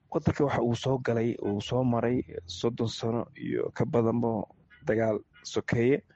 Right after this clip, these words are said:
Ma aysan jirin meel dhaqaalaha ama wax soo saarka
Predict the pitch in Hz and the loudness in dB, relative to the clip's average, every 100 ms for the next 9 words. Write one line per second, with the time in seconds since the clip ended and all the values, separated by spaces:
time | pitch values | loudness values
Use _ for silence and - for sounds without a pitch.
0 | - - - - _ _ _ - 156 165 | -20 -20 -20 -20 _ _ _ -2 2 2
1 | - 127 - - 127 120 120 123 - - | 2 -2 0 2 2 2 2 0 -2 -8
2 | - - - - - 110 113 127 123 113 | -20 -20 -10 -8 -2 0 0 0 0 -2
3 | 107 110 110 107 101 98 - 107 - 135 | -2 -2 -2 -2 -2 -4 -2 -2 -2 0
4 | 123 110 - 113 | 2 0 -2 -4